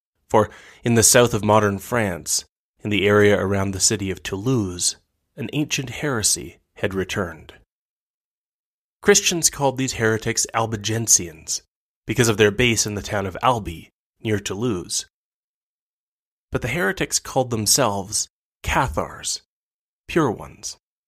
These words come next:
They were pure, the Cathars believed, because they had taken the side of a good God in a cosmic struggle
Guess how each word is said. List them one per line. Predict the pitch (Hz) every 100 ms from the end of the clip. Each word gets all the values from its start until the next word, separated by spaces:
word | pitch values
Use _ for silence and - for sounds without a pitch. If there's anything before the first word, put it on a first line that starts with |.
| _ _ _ _ _ _ _ _ _ _ _ _ _ _ _ _
They | 135
were | 135 127
pure, | - - 185 117 87 104 - _ -
the |
Cathars | - 113 104 110 101
believed, | - 95 98 98 104 - _ _ _ _ _ _
because | 139 151 131
they | 131
had | 135
taken | - 151 151
the | 147
side | - 135 123
of | 110
a |
good | 101 107 135 127
God | 113 98 92 78 104 - - _ _
in | 113
a | 107
cosmic | - 123 123 113 104
struggle | - - - 127 113 85 -